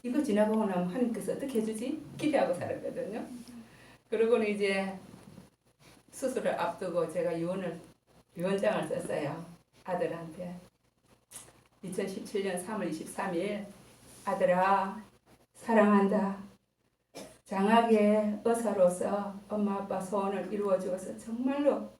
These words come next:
너무나 고맙고 자랑스러워 위대하구나. 우리 크신 하나님의 큰 은혜의 영광을 돌립니다.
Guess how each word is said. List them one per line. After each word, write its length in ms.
너무나 440
고맙고 520
자랑스러워 640
위대하구나. 840
우리 280
크신 720
하나님의 560
큰 400
은혜의 360
영광을 400
돌립니다. 800